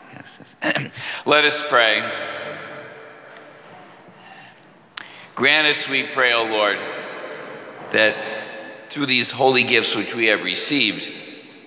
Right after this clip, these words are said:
imitating the charity and zeal of Francis, we may experience the effects of your love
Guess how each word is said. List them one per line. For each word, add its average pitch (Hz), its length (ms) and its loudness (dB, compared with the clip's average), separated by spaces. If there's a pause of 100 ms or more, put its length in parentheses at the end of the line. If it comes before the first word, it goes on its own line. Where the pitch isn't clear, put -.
(480)
imitating 117 600 2
the 98 100 0
charity 113 540 4
and 98 140 0
zeal 117 560 2 (540)
of 87 100 -6
Francis, - 1040 0 (840)
we 101 120 -4
may 101 140 4
experience 98 540 0
the 90 100 -2
effects - 440 -2
of 95 100 -6
your 104 140 0
love 98 500 0